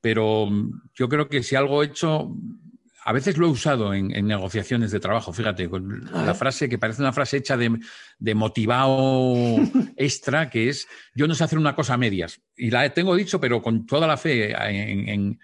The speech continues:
Speaker 1: en lo que digo y toda la defensa posible, porque... Eh, no sé escaquearme de mi propio trabajo. O sea, si di-, si digo que sí a un trabajo, eh, me doy, me, me entrego a él haciéndolo lo mejor que pueda hacerlo, no solo para cumplir.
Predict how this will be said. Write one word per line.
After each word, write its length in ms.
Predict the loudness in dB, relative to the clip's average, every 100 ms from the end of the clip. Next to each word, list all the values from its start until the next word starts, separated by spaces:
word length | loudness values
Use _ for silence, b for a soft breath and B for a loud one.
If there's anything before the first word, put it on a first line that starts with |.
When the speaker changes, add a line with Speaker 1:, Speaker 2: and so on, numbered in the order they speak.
| -4
Speaker 1:
en 100 | -2
lo 100 | 0
que 100 | 0
digo 320 | 2 0 -4 B B B
y 120 | -4
toda 260 | 0 2 4
la 20 |
defensa 760 | 2 -2 -18 -14 -4 -2 -2 -4
posible, 400 | -2 -2 0 -2
porque... 480 | -4 -4 -4 -4 B B B _
Eh, 840 | -4 -2 0 0 -2 -2 -6 -10 -18 -16 -14 -14 _
no 340 | -6 -2 0
sé 260 | 0 0 0
escaquearme 760 | 0 -2 -4 0 0 0 -2 0
de 100 | 0
mi 120 | 0
propio 280 | 0 -2 -2
trabajo. 440 | -2 -2 -4 -10
O 80 | -10
sea, 260 | -4 -2 -2
si 200 | -4 0
di-, 240 | -2 -2
si 140 | -2
digo 220 | 0 0 0
que 100 | 0
sí 140 | 2
a 60 | 0
un 120 | 2
trabajo, 580 | 2 0 0 -2 -2 B B B B -4
eh, 400 | 0 0 0 0
me 140 | 0
doy, 760 | 2 2 2 2 2 0 -2 -6 -4
me, 120 | -4 -2
me 80 | -6
entrego 320 | -2 0 2
a 100 | 2
él 460 | 2 0 -2 -6 -6
haciéndolo 440 | -6 -4 0 2 2
lo 120 | 2
mejor 380 | 0 0 -2 0
que 100 | -2
pueda 180 | 0 -2
hacerlo, 340 | -4 -6 -2
no 240 | 0 -2
solo 240 | -2 -2 0
para 180 | -2 -4
cumplir. 380 | -8 -12 -18